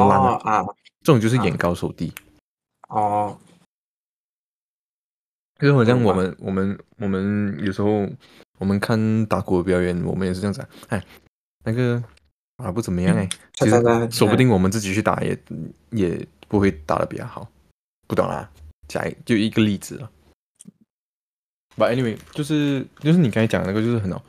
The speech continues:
Speaker 1: 就是那个人，那个人他就一直去想，一直去想，他不做去，他就不，不做行动，他就一直stuck在这个想的那个循环里面。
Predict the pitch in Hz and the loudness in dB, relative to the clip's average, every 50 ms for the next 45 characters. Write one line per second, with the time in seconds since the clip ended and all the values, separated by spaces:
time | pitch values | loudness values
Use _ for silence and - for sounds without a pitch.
0 | _ - 147 165 190 190 185 180 170 127 98 - - - 139 139 135 135 120 98 | _ 0 2 4 4 6 4 4 4 2 2 0 -2 -2 -2 0 0 0 -2 -2
1 | 101 101 120 131 123 120 - 139 131 - 131 - - 101 113 117 123 123 - 98 | -2 -2 -2 -2 -2 -4 -4 -4 -4 -4 -4 -4 -4 -4 -4 -4 -4 -4 -6 -6
2 | - - _ _ _ _ _ _ _ _ _ _ _ _ _ _ _ - 120 113 | -8 -10 _ _ _ _ _ _ _ _ _ _ _ _ _ _ _ -2 -2 0
3 | - - 156 165 165 160 - - - - 147 135 - - _ _ _ - 160 - | 0 0 0 0 0 -2 -4 -8 -8 -8 -8 -8 -8 -10 _ _ _ -8 -8 -8
4 | - _ _ _ - 165 160 - 151 135 - 98 90 92 98 87 - - - - | -10 _ _ _ -2 2 4 6 6 6 4 2 0 0 0 -2 -2 -6 -12 -20
5 | - - _ _ _ _ _ _ _ _ _ _ - - 151 143 160 165 156 160 | -20 -20 _ _ _ _ _ _ _ _ _ _ -2 0 2 4 6 6 6 4
6 | 156 - - - - 139 147 135 131 - 127 131 127 - - - - - - - | 4 2 0 -2 0 2 2 2 2 4 2 2 2 0 0 0 0 0 0 0
7 | - 104 107 107 113 113 - - 87 98 - 80 90 90 | -2 -2 0 0 0 0 0 0 -2 -2 0 -2 -2 -2